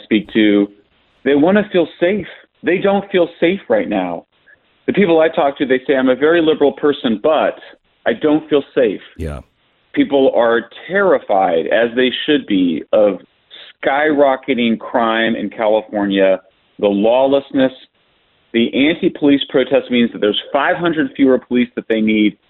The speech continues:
Speaker 1: in Los Angeles, five hundred fewer police than they need in San Francisco. My progressive neighbors, I live in the Berkeley Hills. I live in one of the most progressive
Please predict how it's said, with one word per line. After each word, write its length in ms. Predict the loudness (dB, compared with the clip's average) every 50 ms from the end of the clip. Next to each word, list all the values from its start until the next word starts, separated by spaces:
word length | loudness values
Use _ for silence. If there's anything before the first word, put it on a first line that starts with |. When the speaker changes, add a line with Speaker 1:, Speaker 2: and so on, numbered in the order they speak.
| _ _ _ _ -2
Speaker 1:
in 140 | 0 2 2
Los 300 | 2 2 0 0 -2 -2
Angeles, 400 | 0 0 0 0 0 0 0 -2 -4 -4
five 240 | -2 -2 0 -2 -2
hundred 220 | 0 -2 -2 0
fewer 160 | 0 -2 -2
police 200 | 0 -2 -2 -2
than 100 | 0 -2
they 80 | -2 -2
need 40 | -2
in 60 | -2
San 100 | -4 -4
Francisco. 720 | -4 -4 -4 -6 -6 -6 -2 0 2 2 4 2 0 -2 _ _ _ _ _ _ _ _ _ _ _ _ _ -4
My 240 | -2 -2 0 -2 -2 -2
progressive 460 | -2 0 0 0 0 0 -2 -4 -2
neighbors, 320 | 0 0 2 2 0 0 2
I 80 | 0
live 240 | 2 2 0 0 2
in 80 | 2 0
the 80 | 2
Berkeley 340 | 2 0 -2 0 0 0 0
Hills. 300 | 2 2 2 2 2 2
I 60 | 0
live 200 | 2 2 2 0
in 140 | 0 -2 0
one 100 | 0 0
of 40 | 2
the 60 | 0
most 160 | 0 -2 -2
progressive 360 | -2 -2 0 0 -2 -2 -8